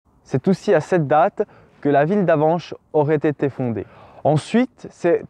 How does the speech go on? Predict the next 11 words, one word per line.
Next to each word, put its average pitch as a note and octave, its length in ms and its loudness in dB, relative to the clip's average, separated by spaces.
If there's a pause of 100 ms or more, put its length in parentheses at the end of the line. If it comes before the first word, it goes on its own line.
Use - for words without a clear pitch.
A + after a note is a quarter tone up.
Auguste G3+ 400 2
qui C3+ 100 -4
prend C#3 180 -4
le B2+ 120 0
pouvoir B2 360 -2
dans A2+ 120 -4
l'Empire. G#2 400 -10 (360)
Mais C#3+ 280 4
à C#3+ 100 2
cette F3+ 260 -4
époque, G#3 480 0